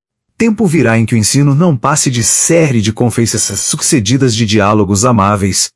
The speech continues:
em que os conferentes também aprendam um pouco com os assistentes e, ao começar peças, são desculpas do seu pouco saber.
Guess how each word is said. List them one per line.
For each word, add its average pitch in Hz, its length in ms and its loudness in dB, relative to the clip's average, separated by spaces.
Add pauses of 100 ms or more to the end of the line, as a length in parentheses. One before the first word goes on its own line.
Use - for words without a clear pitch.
(440)
em 120 120 2
que 151 100 0
os 139 120 0
conferentes 127 680 0
também 117 360 2
aprendam 101 560 0
um 92 140 2
pouco 123 420 0
com 113 200 2
os 110 140 2
assistentes - 880 -2
e, 135 100 0
ao 143 120 2
começar 131 500 0
peças, 101 440 0
são 160 200 0
desculpas 120 600 0
do 95 80 -2
seu 104 200 0
pouco 120 340 -2
saber. 92 500 -2